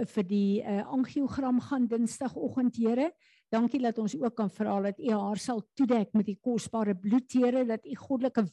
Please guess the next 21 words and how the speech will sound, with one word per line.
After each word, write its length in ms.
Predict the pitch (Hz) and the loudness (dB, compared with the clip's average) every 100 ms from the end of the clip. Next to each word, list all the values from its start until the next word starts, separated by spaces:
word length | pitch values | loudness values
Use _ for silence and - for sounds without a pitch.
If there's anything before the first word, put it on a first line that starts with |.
| - | 0
wysheid 560 | 214 254 - 269 - | 2 2 2 -2 -2
vir 120 | - 247 | 2 4
hierdie 180 | 233 | 4
dokter 340 | 208 220 220 254 | 4 0 0 -4
sal 220 | - 240 | -4 -6
gee, 280 | - 262 247 - _ _ | -2 0 0 -4 _ _
dat 160 | 226 226 | 0 2
U 120 | 302 | 4
elke 360 | 285 285 277 277 | 4 2 2 0
ding 300 | 208 233 269 | 2 4 4
wat 200 | 247 220 | 2 -2
verkeerd 520 | 233 - 285 285 269 269 | -6 -4 0 2 0 -2
is 80 | - | 0
sal 220 | 254 208 180 | 0 0 0
wys, 320 | 202 247 - - | 0 0 0 -6
Vader, 400 | 285 269 285 285 | 0 2 2 0
en 220 | - 254 220 | 0 2 2
dat 220 | 208 - 311 | 2 -4 -2
U 260 | 294 311 - - _ _ | 0 0 -2 -10 _ _
die 80 | 254 | -2
instrument 720 | 277 240 - 247 220 220 294 | 0 0 2 4 4 4 2